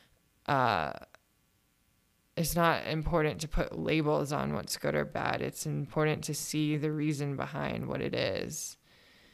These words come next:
And to see if there's, like, a limiting belief underneath that, if there is a fear underneath that. I know for me, um, physically, so I was in peak shape in high school.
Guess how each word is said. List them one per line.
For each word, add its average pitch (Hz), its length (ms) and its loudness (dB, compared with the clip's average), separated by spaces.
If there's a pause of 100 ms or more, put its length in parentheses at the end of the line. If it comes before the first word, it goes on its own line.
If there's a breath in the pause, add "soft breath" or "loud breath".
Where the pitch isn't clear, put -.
(340 soft breath)
And 147 160 2
to 151 100 0
see 160 680 2 (1800)
if 165 180 0
there's, 156 240 4
like, 151 220 4
a 151 60 -2
limiting 160 480 2
belief 165 420 2
underneath 143 480 -2
that, - 360 -6 (100)
if 147 200 -2
there 147 480 4
is 143 680 0 (680 soft breath)
a 156 100 2
fear 175 560 8
underneath 139 640 -2
that. - 680 -6 (540 soft breath)
I 147 140 6
know 160 280 10
for 170 220 4
me, 170 400 6
um, 147 800 4
physically, 156 760 6
so 147 300 2
I 147 320 4
was 151 200 4
in 156 220 2
peak 165 260 0
shape 165 340 2
in 160 100 0
high 160 200 2
school. 165 640 0